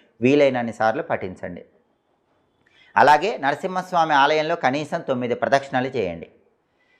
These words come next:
నరసింహస్వామి ఆలయ ప్రాంగణంలో భక్తులకి దానం ఇస్తే కూడా చాలా మంచిది. నీటి కుండ దానం ఇచ్చినా,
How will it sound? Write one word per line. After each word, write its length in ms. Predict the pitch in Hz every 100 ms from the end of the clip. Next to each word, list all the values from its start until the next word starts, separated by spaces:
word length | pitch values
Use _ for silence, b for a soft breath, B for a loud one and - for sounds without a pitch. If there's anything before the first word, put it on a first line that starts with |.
| _ -
నరసింహస్వామి 960 | 120 170 190 226 233 233 208 196 202 196
ఆలయ 360 | 156 180 208
ప్రాంగణంలో 640 | 196 175 175 185 185 180 175
భక్తులకి 640 | - 170 - 208 208 190
దానం 380 | 139 135 190 196
ఇస్తే 260 | 180 160
కూడా 220 | 147 147 147
చాలా 220 | 120 120
మంచిది. 420 | 113 101 - 95 - _ _ _ _ _ _ _ _ _ _ -
నీటి 380 | 120 165 175 180
కుండ 340 | - 147 160
దానం 380 | 151 131 131 123
ఇచ్చినా, 500 | 120 - 110 113